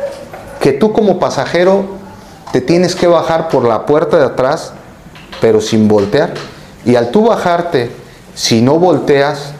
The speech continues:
el autobús se oye cómo cierra, avanza, y se, y se empieza a dejar de escuchar el ruido del motor, y si ya después de ese lapso de segundos volteas,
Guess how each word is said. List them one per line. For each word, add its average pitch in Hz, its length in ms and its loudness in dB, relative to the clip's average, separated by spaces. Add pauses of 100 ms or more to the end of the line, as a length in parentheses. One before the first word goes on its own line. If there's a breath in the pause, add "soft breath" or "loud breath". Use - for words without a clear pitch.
(1300)
el 113 160 2
autobús 117 500 2
se 139 160 2
oye 139 220 4
cómo 139 260 0
cierra, 165 720 2
avanza, 156 680 -2 (880 loud breath)
y 110 100 0
se, 107 640 4
y 107 140 2
se 110 100 -4
empieza 147 460 0
a 135 40 2
dejar 139 280 0
de 147 80 0
escuchar 131 420 -4
el 131 140 0
ruido 135 320 2
del 117 100 2
motor, 165 480 0 (560 loud breath)
y 123 120 0
si - 160 0
ya 170 120 4
después 202 400 4
de 190 160 4
ese 170 540 4
lapso 151 360 2
de 139 100 4
segundos 139 460 2
volteas, 165 540 0